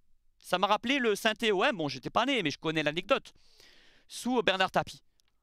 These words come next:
en quatre-vingt-onze. Voilà, Tapie, il a dit : « On rentre ». Et là, les Lyonnais voulaient pas rentrer, la plupart en plus. Mais heureusement que, après, j'ai pas toutes les, tous les coulisses, tous les tenants et les aboutissants. Bon, je pense que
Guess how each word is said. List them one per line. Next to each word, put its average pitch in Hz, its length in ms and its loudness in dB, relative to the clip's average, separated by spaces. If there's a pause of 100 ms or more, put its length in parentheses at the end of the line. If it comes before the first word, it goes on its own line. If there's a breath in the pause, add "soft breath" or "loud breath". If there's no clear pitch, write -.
(200)
en 160 140 0
quatre-vingt-onze. 160 680 -2 (280)
Voilà, 277 360 0
Tapie, 147 240 -2
il 247 80 2
a 247 60 2
dit : « 247 140 0
On 302 80 4
rentre ». 294 300 0 (840)
Et 120 240 -10
là, 214 160 4
les 302 80 0
Lyonnais 254 300 2
voulaient 277 200 0
pas 302 140 2
rentrer, 277 260 0
la 214 100 4
plupart 202 320 0
en 180 80 -2
plus. - 240 -8
Mais 147 180 -2 (1500 loud breath)
heureusement 156 500 -2
que, 143 520 0
après, 185 260 2
j'ai 208 140 -2
pas 254 200 2
toutes 233 280 -12
les, 180 640 0 (640)
tous 214 140 -10
les 214 100 -2
coulisses, 220 340 -2
tous 220 120 -8
les 208 80 0
tenants 220 260 0
et 214 60 2
les 196 100 0
aboutissants. 208 640 0
Bon, 151 200 0 (120)
je - 80 -18
pense 131 220 -6
que - 100 -16